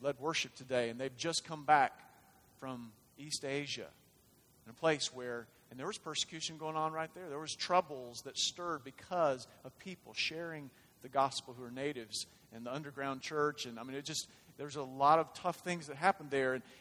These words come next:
and, and here's the thing. These, the persecuted church, they're encouraged by this story. They're encouraged knowing that their faith is not in vain, that their persecution is not forgotten by God. It's something that began in a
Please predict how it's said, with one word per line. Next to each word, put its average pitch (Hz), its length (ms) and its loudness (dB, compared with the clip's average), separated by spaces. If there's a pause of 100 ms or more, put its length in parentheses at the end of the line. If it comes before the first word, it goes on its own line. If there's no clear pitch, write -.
and, 175 240 0
and 190 80 4
here's 247 300 8
the - 100 6
thing. 269 260 8
These, 214 220 6 (280)
the 220 100 6
persecuted 285 680 10
church, 285 260 10 (200)
they're 294 160 12
encouraged 269 840 12 (160)
by 254 160 12
this 214 180 8 (140)
story. 269 480 10 (760)
They're 277 140 12
encouraged 302 520 12
knowing 294 360 12
that 254 120 12
their 247 140 12
faith 294 380 12
is 214 160 0
not 269 260 8
in 214 100 4
vain, 233 500 12 (380)
that 220 140 6 (260)
their 302 160 12
persecution 294 760 8
is 233 160 8
not 262 280 12
forgotten 247 500 12
by 254 160 12
God. 202 460 12 (1400)
It's - 180 6
something 285 280 12
that 226 120 10
began 285 460 12
in 320 100 12
a 302 60 10